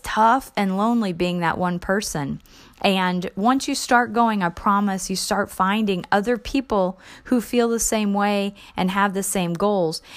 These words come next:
and your tribe will start to grow, I promise. But sometimes, especially at the beginning, it feels lonely. And so I've mentioned before that I'm working on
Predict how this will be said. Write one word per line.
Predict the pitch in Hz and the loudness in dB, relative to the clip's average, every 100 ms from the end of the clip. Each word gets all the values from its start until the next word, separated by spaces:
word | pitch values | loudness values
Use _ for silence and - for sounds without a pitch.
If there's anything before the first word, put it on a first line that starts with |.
| - | -8
and | - 190 | -2 0
your | 185 | 0
tribe | 180 - 294 285 | 0 2 2 2
will | 185 | -2
start | - - 262 - | -2 2 2 0
to | 202 | -4
grow, | 180 196 226 165 | 0 4 6 4
I | - 160 | 2 -2
promise. | - 247 233 156 - - - _ _ _ - - - | 0 2 2 0 -6 -6 -8 _ _ _ -20 -14 -2
But | 190 202 | 0 0
sometimes, | - 214 233 262 277 269 | 2 2 2 0 0 0
especially | - - 196 214 240 220 | -4 -4 -2 0 0 -2
at | |
the | 185 | -2
beginning, | 190 175 190 220 262 - - _ - | -2 -2 -2 -2 -4 -6 -20 _ 0
it | 220 233 - _ | 0 0 -8 _
feels | - 233 233 220 220 208 - | -4 0 2 2 -2 -6 -12
lonely. | - 180 170 180 214 240 220 151 - 52 - _ - - - - - _ _ _ _ - | -6 -4 0 2 2 2 0 -2 -6 -10 -14 _ -20 -20 -20 -20 -20 _ _ _ _ 0
And | 196 | 0
so | - 214 196 - | 4 4 4 4
I've | 196 | 2
mentioned | 202 262 262 269 | 4 0 2 0
before | 214 214 233 214 | 0 0 2 2
that | 196 185 165 | 2 2 2
I'm | 180 180 | 0 2
working | 202 226 254 226 | 2 2 0 0
on | - 196 185 180 180 180 | 2 2 2 2 -2 -4